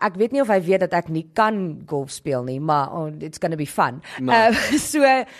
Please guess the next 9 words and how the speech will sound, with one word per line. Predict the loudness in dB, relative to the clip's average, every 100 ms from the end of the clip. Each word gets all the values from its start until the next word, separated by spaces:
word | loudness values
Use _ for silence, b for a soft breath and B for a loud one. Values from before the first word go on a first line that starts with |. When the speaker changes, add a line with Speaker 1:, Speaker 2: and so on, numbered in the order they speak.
| B
Speaker 1:
ja, | -2 0 2 0
eh, | 2 2
hoekom | 2 2 0
Franco | 0 0
van | -2 -4
Coke | -4
en | -4
Vriende? | -10 -10 -12 -16 b
Speaker 2:
Ja, | 2 4 4